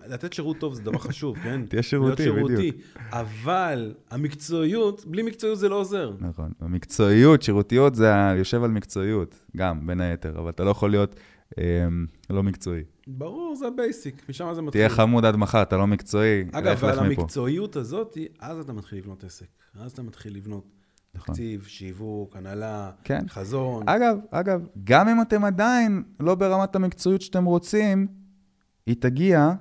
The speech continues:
Speaker 2: כשתשווקו טוב. למה? כי אם יש שיווק טוב ויש רווחים,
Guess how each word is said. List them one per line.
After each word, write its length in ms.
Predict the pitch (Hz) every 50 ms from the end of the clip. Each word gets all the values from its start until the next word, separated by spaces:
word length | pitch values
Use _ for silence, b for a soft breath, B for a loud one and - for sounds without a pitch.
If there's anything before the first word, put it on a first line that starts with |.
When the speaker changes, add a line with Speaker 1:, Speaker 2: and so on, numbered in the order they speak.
| - _ _ _ _ _ _ _ _ _ _ _ _ _ -
Speaker 2:
כשתשווקו 640 | - - 156 156 151 127 - 107 95 - - 131
טוב. 320 | 127 - 151 151 127 131 156 - _ _ _ -
למה? 320 | 87 85 80 80 85 98 131 - - _ _ _ _ _ _ _ _ _ _ _ _ _ _ _ _ _ -
כי 140 | - - 71
אם 140 | 87 92
יש 160 | 98 98 - -
שיווק 300 | 107 110 120 123 120 -
טוב 260 | - 87 82 85 98 - _ _ _ _ _ _ _ _ _ _ _ _ _ _ _ _ _ -
ויש 240 | 73 80 82 -
רווחים, 500 | 95 113 117 120 127 - - 80 76 76